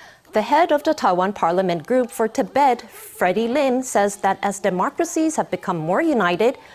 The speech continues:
more people have been willing to speak up for Tibet once again. He said he hoped the people of Taiwan would do so too. A rally for Tibet will be held on Sunday in Taipei,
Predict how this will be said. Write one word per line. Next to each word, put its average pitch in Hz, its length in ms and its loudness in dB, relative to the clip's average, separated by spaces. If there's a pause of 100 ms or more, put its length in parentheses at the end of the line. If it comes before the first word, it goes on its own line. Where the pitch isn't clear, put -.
(160)
more 247 240 2
people 285 340 0
have 226 180 -2
been 208 200 -2
willing 262 340 4
to 233 140 -6
speak 175 280 -4
up 190 180 0
for 226 120 0
Tibet 208 560 -2
once 160 320 -4
again. 240 460 -2 (420)
He 202 120 -4
said 180 340 0
he - 140 -6
hoped 196 320 -2
the 175 60 0
people 190 440 -2
of 170 100 -6
Taiwan 170 600 0
would 165 220 -4
do 185 160 0
so 226 240 0
too. 226 400 -4 (680)
A 214 60 2
rally 294 360 2
for 208 160 -2
Tibet 202 420 0
will 165 120 -2
be 170 80 -4
held 202 400 0
on 143 160 -6
Sunday 220 420 0
in 165 140 0 (180)
Taipei, 220 600 -2